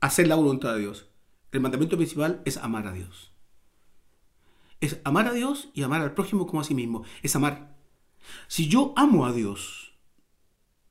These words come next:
voy a hacer su voluntad. Si yo amo a Dios, me voy a abrir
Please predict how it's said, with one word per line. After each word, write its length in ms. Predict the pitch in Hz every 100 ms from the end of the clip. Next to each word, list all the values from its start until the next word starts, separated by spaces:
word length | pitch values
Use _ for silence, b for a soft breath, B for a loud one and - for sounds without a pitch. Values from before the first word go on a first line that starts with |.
| _
voy 140 | 147
a 40 | 147
hacer 140 | 165
su 120 | -
voluntad. 460 | 131 113 107 95 - - - _ _
Si 180 | - 156
yo 200 | 143 190 220
amo 260 | 285 180
a 40 | 131
Dios, 380 | 120 113 - _ _ _ _ -
me 80 |
voy 120 | 151 156
a 40 |
abrir 460 | 135 180 233 -